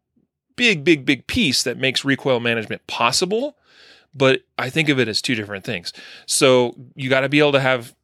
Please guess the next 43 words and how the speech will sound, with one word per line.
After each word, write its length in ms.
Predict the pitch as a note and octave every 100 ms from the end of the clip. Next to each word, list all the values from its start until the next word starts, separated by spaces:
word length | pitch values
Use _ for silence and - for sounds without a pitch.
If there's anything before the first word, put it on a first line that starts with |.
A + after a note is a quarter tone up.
| -
good 220 | A#2 C3
grip. 320 | A2+ D3+ - - _ _ _ _ _ _ _ _ -
I 100 | B2+
think 160 | B2
you 60 | B2+
gotta 220 | B2+ A#2
have 420 | A#2+ A#2 A2 A2+
good 200 | B2+ A2+
recoil 440 | G2+ C3 - C3 A#2
management. 540 | A2 B2+ D3+ F3+ F#3+ _ _ _ _ _ _ _ _ _ -
All 80 |
right, 200 | A2+ C3+
when 100 | B2+
we're 100 | B2+
th-, 160 | B2+ -
when 120 | E3
we're 80 | F3+
talking 200 | A3 G#3+
about 100 | F3+
a 40 |
defensive 340 | D3 C#3+ C#3 -
context, 600 | B2 A#2 A2 G2 - - _ _ _ -
I 140 | A#2
think 220 | A#2+ A2+
you 120 | B2 A#2+
need 160 | A#2
to 60 | A2+
have 360 | A2+ A2+ G#2+ - _ A#2+ B2
reasonably 640 | - B2 C3+ C#3+ F3 E3 F3
good 460 | C3 C3+ B2+ B2 -
trigger, 480 | - C#3+ B2+ B2+ A#2+ _ - _
uh, 180 | - A2
mechanics 720 | G#2+ - C#3 C#3 C#3+ - - -
and 120 | A2+
manipulation. 720 | A#2 A2+ G#2+ G#2 G#2 F#2+ - _ _ _ _ _ _ _ _ _ _ _ -
And 180 | B2 C#3+
then 200 | E3 C#3
you've 140 | A#2+
gotta 220 | C3 C3
also 300 | B2+ C3 B2+
be 100 | B2+
able 140 | B2
to 100 | A#2